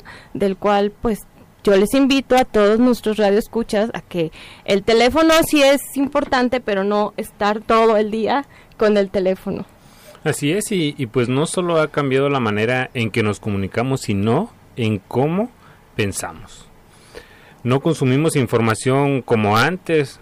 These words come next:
Speaker 2: no la buscamos como antes, ni prestamos atención de la misma manera.
Speaker 1: Claro, por eso ahorita les voy a recomendar unos libros, este,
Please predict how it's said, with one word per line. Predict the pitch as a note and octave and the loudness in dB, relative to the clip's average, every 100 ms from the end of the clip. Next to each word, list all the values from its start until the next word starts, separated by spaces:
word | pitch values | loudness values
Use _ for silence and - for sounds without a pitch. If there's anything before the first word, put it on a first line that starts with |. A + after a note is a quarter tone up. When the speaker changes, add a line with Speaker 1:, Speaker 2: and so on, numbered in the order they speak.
| - | -8
Speaker 2:
no | A#2+ B2 | -2 2
la | A2 | 2
buscamos | A2 - G#2+ G#2 | 0 -2 -2 -4
como | - F#2 F#2+ | -4 -2 0
antes, | A#2+ C#3 - C3 B2 B2+ - - - - - - | 0 0 -2 0 0 -2 -10 -20 -20 -20 -20 -6
ni | A#2 A#2 A#2 A2+ | 0 2 4 2
prestamos | G2+ A2+ G#2 - C#3 D#3+ D3+ | 0 -2 -2 -2 -2 0 -2
atención | C3 - G#2 - D#3 G3+ A#3 - _ - | -2 -2 -6 -2 -2 0 -4 -10 _ -8
de | G#2 F#2+ | -2 -2
la | F2+ | -2
misma | F2+ F2 - F#2 | -6 -8 -8 -10
manera. | E2 D#2 D#2 - - - _ _ - _ - | -10 -14 -18 -20 -20 -20 _ _ -20 _ -8
Speaker 1:
Claro, | A#3 A3 G#3+ A3 C4 F4 | -2 2 2 2 2 0
por | F4+ B3 | 0 -2
eso | A#3+ | -2
ahorita | C4 C4 | -4 -2
les | B3+ A3 | -2 -2
voy | A#3 | -4
a | |
recomendar | B3 A3+ G#3+ G#3 G#3+ | -4 -2 0 2 2
unos | G#3+ G#3 | 0 -4
libros, | G#3 A3+ A#3+ B3 C4 F4+ - - - - - | -4 -2 0 2 2 0 -4 -20 -20 -20 -18
este, | - G3+ F#3+ - - G3+ G3 F3 E3+ | -10 -8 -10 -16 -10 -6 -4 -4 -6